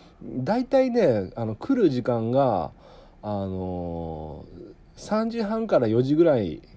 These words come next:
夕方のね、三、十五時半から、えー、十六時ぐらいの間に来ることが、来られることが多いんですけど、僕ね、大体その時間ね、あの、昼寝してるんですよ。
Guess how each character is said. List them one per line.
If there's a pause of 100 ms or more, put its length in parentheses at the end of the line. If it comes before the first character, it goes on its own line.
夕
方
の
ね、
三、 (280)
十
五
時
半
か
ら、 (140)
え
ー、
十
六
時
ぐ
ら
い
の
間
に
来
る
こ
と
が、
来
ら
れ
る
こ
と
が
多
い
ん
で
す
け
ど、 (500)
僕
ね、
大
体
そ
の
時
間
ね、 (580)
あ
の、
昼
寝
し
て
る
ん
で
す
よ。